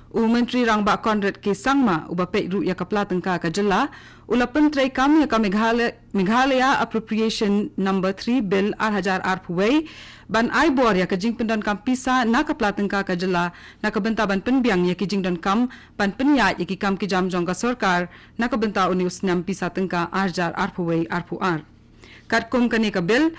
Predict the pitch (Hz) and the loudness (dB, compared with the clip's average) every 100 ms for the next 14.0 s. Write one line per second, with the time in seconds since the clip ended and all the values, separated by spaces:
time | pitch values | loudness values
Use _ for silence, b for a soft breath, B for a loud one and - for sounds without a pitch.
0 | B B 233 247 - 240 247 240 - 254 | B B 0 0 0 2 2 -2 -2 -2
1 | 233 277 311 294 254 226 233 240 190 202 | 2 4 6 4 4 2 2 2 0 0
2 | 233 262 - 240 220 220 262 - 214 170 | 0 -2 0 0 2 2 0 -2 -2 -2
3 | - - 190 226 226 220 202 196 196 - | -2 -4 -2 -2 -2 -2 0 0 -2 -8
4 | - 226 262 277 247 202 180 - 190 180 | -4 -2 0 0 0 0 -2 -2 -4 0
5 | 175 202 B B B 202 254 302 214 196 | -2 -4 B B B -2 0 0 -2 -2
6 | 190 185 180 185 180 170 175 170 170 B | -2 -2 -2 -2 -4 -2 -2 -2 -4 B
7 | B 196 180 247 233 180 190 185 180 220 | B -2 0 0 0 0 -4 -6 -4 -4
8 | 208 - 175 170 - 185 - 170 156 156 | -6 -2 -2 -2 -4 -10 -8 -8 -8 -8
9 | 196 180 160 - - - - - - - | -4 -4 -4 -10 -20 -20 -20 -20 -20 -20
10 | - - - - - - - - - - | -20 -20 -20 -20 -20 -20 -20 -20 -20 -20
11 | - b b b b b - - - - | -20 b b b b b -20 -20 -20 -20
12 | - - - - - 269 220 330 330 381 | -20 -20 -20 -8 0 2 4 4 6 2
13 | 381 285 277 269 294 269 226 233 247 254 | 2 -2 0 2 4 4 2 0 0 0